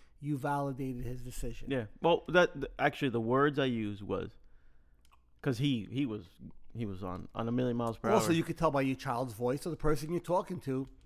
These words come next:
Speaker 1: they're not in the right state right now to
Speaker 2: Yeah.
Speaker 1: maybe do this thing, right? So, you, like,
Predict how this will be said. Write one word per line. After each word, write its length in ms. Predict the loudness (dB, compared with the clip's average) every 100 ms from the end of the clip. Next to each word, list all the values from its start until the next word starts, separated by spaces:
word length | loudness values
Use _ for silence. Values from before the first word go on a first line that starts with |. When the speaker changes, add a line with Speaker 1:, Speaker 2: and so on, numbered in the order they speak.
| -20 -20 -8
Speaker 1:
they're 300 | 0 2 4
not 220 | 2 0
in 100 | -2
the 80 | 0
right 360 | 0 -2 -4
state 380 | -10 -2 0 0
right 220 | -2 -4 -4
now 220 | -6 -6
to 160 | -2
Speaker 2:
Yeah. 60 | 2
Speaker 1:
maybe 420 | 4 4 2 -2 -6 -20 -18 -8
do 180 | -2 0
this 260 | 2 0 0
thing, 340 | -4 -4 -6 -18 _ -20 _ _ _ _
right? 280 | -2 0 -2
So, 300 | -2 2 4
you, 200 | 2 -2 -12 -20 _ -20 _ _ -14 -8
like, 160 | -8